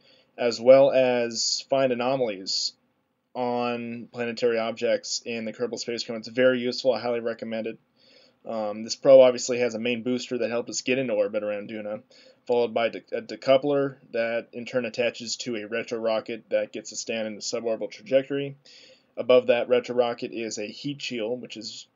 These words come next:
indicated by that rectangular looking object. A drogue chute, which is probably the most useful tool during our reentry. Um, that can be jettisoned as well with the decoupler. Uh, the most impressive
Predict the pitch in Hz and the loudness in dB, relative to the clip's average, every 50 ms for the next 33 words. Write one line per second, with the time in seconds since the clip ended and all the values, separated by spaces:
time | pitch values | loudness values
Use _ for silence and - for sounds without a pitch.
0 | _ _ - 127 113 110 - - 120 113 110 113 113 110 110 107 95 104 110 104 | _ _ -12 -12 -12 -10 -8 -8 -8 -6 -4 -4 -2 -2 -2 -2 -4 -4 -8 -10
1 | - - 127 117 117 113 117 113 110 113 110 113 113 110 110 110 110 107 107 117 | -10 -8 -8 -8 -6 -6 -6 -6 -4 -6 -6 -8 -8 -8 -6 -6 -6 -6 -4 -4
2 | 117 113 107 - - _ _ _ _ - _ _ _ _ - 113 117 123 143 160 | -2 -2 -2 -4 -6 _ _ _ _ -20 _ _ _ _ -10 -8 0 2 4 4
3 | 175 156 - - 143 147 165 165 143 135 - 143 120 - - 135 131 135 127 131 | 4 2 -2 -4 -2 -2 0 0 -2 -4 -4 -6 -6 -2 0 0 0 0 -2 -4
4 | 131 117 110 117 120 135 139 - 139 127 113 - - 123 113 113 113 117 120 131 | -6 -6 -4 -4 -4 -4 -4 -4 -6 -6 -6 -6 -6 -4 -2 -2 -2 -4 -6 -10
5 | 131 - - 123 123 117 113 107 107 107 110 110 107 110 107 110 - 113 110 110 | -16 -14 -10 -10 -8 -8 -6 -6 -6 -6 -6 -6 -6 -8 -10 -10 -12 -12 -12 -12
6 | 120 131 - _ _ _ _ _ _ _ _ _ _ - 117 110 107 110 113 113 | -12 -16 -20 _ _ _ _ _ _ _ _ _ _ -14 -12 -10 -8 -6 -6 -8
7 | 110 - 127 123 117 123 120 117 117 110 - 120 113 107 110 117 113 110 110 110 | -6 -8 -8 -6 -2 -2 -2 -2 -2 -6 -10 -10 -10 -8 -4 -4 -2 -2 -4 -6
8 | - 117 110 107 107 - 113 107 107 - 113 110 113 120 131 _ _ _ _ _ | -8 -10 -10 -10 -8 -4 -4 -4 -4 -4 -8 -10 -10 -14 -18 _ _ _ _ _
9 | - 123 113 - - 123 127 127 123 - 123 113 - 147 156 160 156 - 156 135 | -18 -18 -16 -16 -6 -2 0 0 0 -2 -4 -4 0 2 2 2 2 2 0 -2
10 | 123 113 - - | -2 -4 -10 -18